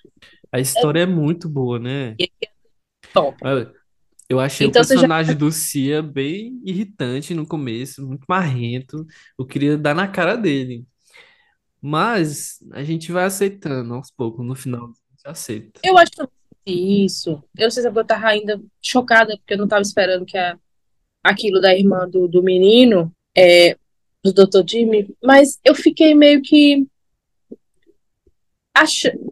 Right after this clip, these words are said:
Speaker 2: na minha passação de pano pra ele, eu acho que ele tá revoltado com, com tudo, sabe? Com a situa-, com, com a situação. Não foi algo que ele já nasceu daquele jeito, ou seja, ele perdeu a visão do nada.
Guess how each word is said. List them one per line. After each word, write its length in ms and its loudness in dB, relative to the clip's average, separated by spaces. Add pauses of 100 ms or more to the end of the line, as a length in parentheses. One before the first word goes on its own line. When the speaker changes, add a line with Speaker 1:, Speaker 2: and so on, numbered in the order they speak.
Speaker 2:
na 220 4
minha 580 2 (120)
passação 460 -2
de 140 -8
pano 240 -10
pra 200 -4
ele, 340 0
eu 100 -2
acho 220 -2
que 80 -4
ele 100 -6
tá 420 0 (220)
revoltado 760 0
com, 280 -12
com 160 -4
tudo, 380 0
sabe? 320 0
Com 100 -2
a 80 4
situa-, 380 -4
com, 140 -14
com 200 -12
a 60 -2
situação. 800 -2 (340)
Não 120 0
foi 220 4
algo 280 4
que 100 2
ele 120 2
já 180 2
nasceu 320 -2
daquele 320 -4
jeito, 360 0
ou 60 -14
seja, 280 -4
ele 100 -6
perdeu 280 -2
a 60 2
visão 360 -4
do 140 -4
nada. 460 0